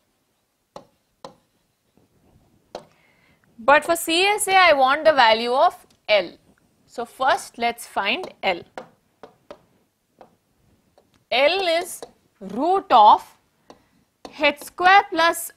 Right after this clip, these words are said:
R one minus R two square. Root of H square, sixteen square plus twenty minus eight square. Root of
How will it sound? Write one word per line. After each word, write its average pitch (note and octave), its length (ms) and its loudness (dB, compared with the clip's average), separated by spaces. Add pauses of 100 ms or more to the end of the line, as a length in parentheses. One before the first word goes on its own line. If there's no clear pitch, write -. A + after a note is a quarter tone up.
R A#3+ 380 6
one F#4 300 -2
minus D#4 580 -2
R A#3 320 4
two B3 180 -8
square. - 480 0 (1900)
Root C#4+ 420 -6
of C#4+ 380 0 (200)
H C#4+ 180 -10
square, C4 520 0
sixteen - 800 -10
square C#4+ 420 2 (880)
plus F4+ 500 -4 (600)
twenty D#4+ 600 -2
minus C#4+ 680 -2
eight B3 380 -6
square. - 500 -2 (1040)
Root D4+ 360 -4
of C#4+ 340 4